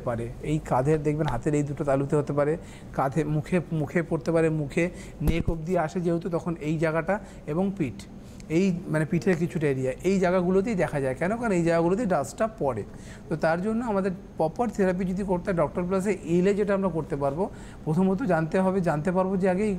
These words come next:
প্রবলেমটা যে এসছে এটা কেন, কীভাবে create হয়েছে, সেই creation থেকে আমাদের ওই জায়গাটাকে থেকে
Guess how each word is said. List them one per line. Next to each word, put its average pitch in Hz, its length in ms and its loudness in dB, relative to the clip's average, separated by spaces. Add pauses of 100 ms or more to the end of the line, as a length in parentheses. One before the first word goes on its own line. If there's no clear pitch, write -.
(140)
প্রবলেমটা 175 400 2 (200)
যে 180 80 4 (100)
এসছে 160 240 -2
এটা 208 180 -2
কেন, 120 160 -2 (680)
কীভাবে 160 360 4 (180)
create 151 320 4
হয়েছে, 123 220 -2 (360)
সেই 196 140 2 (100)
creation 185 540 2
থেকে 208 220 0
আমাদের 190 260 2
ওই 190 100 4
জায়গাটাকে 170 400 2
থেকে 208 120 0